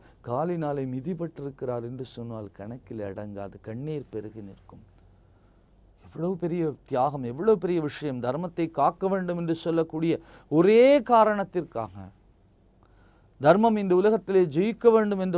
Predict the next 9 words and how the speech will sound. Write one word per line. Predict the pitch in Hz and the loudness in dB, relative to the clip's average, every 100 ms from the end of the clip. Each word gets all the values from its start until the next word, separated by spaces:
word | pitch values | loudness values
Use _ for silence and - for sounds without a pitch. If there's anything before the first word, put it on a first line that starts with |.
| 151 | 2
ஒரே | 160 214 226 185 | 4 4 4 2
காரணத்திற்காக, | 165 160 139 135 113 123 117 117 | 0 0 -8 -10 -6 -6 -4 -2
தர்மம் | 151 202 190 | 0 -2 -4
இந்த | 175 156 | -4 -2
உலகத்திலே | 180 190 170 160 156 | -2 -4 -4 -4 -2
நிலைநிறுத்தப்பட | 151 196 220 208 175 185 165 160 160 | -2 0 0 0 -2 -4 0 0 0
வேண்டும் | 165 156 | -2 -4
என்ற | 147 135 131 | -6 -6 -2
ஒரே | 175 | 0